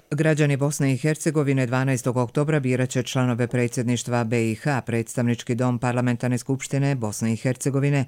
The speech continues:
predsjednika i potpredsjednike Republike Srpske, poslanike u Narodnoj skupštini Srpske,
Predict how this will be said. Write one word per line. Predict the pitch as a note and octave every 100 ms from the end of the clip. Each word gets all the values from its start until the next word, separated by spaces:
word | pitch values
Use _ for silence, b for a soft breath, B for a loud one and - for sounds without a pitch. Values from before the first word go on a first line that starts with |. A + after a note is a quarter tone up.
| B B B
predsjednika | D#3+ D3+ D#3+ D3 C#3+
i | C#3
potpredsjednike | D#3+ D#3+ A#2+ A2 - G#2+ G#2 A#2
Republike | G#2+ - A2 A2+ A2+
Srpske, | - A#2+ - C3
poslanike | B2+ B2+ B2+ A#2+ A#2
u | A#2
Narodnoj | A2+ A2 G#2+ A2
skupštini | - B2 - C3
Srpske, | B2+ C3+ C3+ - B2+